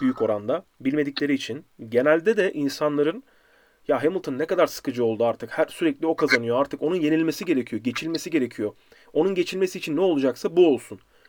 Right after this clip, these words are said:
açısından bakıldığı için Formula bir camiasında büyük oranda, e, bu aslında bunun, bunun sebebi biraz böyle gibi görünüyor. E, özellikle Twitter'da açılan anketlere de baktım. Türkiye'deki hesapların açtığı anketlere baktım. Orada da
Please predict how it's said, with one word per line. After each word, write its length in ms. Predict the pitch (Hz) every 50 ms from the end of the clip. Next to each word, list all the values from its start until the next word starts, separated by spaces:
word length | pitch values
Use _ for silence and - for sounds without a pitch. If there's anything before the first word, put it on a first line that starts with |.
| - - _ _ _ _ -
açısından 480 | - 131 - - - 143 147 151 147 135
bakıldığı 380 | 143 135 - 151 139 151 202
için 240 | 208 165 - - 131
Formula 320 | 120 - 123 120 123 123 127
bir 120 | 127 120
camiasında 640 | 123 123 117 120 120 120 113 - - 120 117 110
büyük 180 | 120 120 120 -
oranda, 400 | 123 101 101 95 113 170 240 - _ _ _ _ _ _ _ _ _ _ _ _ _ - -
e, 40 | 120 120 117 113 117 113 113 113 - - 50 - - _
bu 340 | 139 139 143 175 208 - - -
aslında 520 | 160 160 - - - 170 170 180 202 160
bunun, 260 | 160 175 185 196 - - -
bunun 160 | 151 180 202
sebebi 380 | - - 170 165 185 185 185
biraz 280 | 165 175 180 170 147 135
böyle 200 | 151 160 160 147
gibi 220 | 135 131 117 113
görünüyor. 340 | 104 107 101 98 98 98 92 - _ _ _ _ _ _ - - _ _ _ - -
E, 40 | - 117 117 - _ _ _ _ -
özellikle 460 | 127 117 117 139 156 190 202 - 214
Twitter'da 420 | - - 165 180 - 190 180 185
açılan 260 | 190 175 - 175 165
anketlere 460 | 165 156 143 - 160 - - 170 185 185
de 100 | 185 143
baktım. 280 | 123 - - - 120
Türkiye'deki 640 | - - 147 127 - - 123 113 117 113 - - 120
hesapların 440 | 120 113 - 131 - - 131 135 131
açtığı 320 | 123 113 - - - 139
anketlere 440 | 127 123 - 131 123 - - 131 147
baktım. 300 | 135 104 - - - 226 - - - _ _ _ _ _ _ _ _ _ _ _ _ _ _ _ -
Orada 320 | 143 143 147 160 220 226
da 200 | - 202 220 269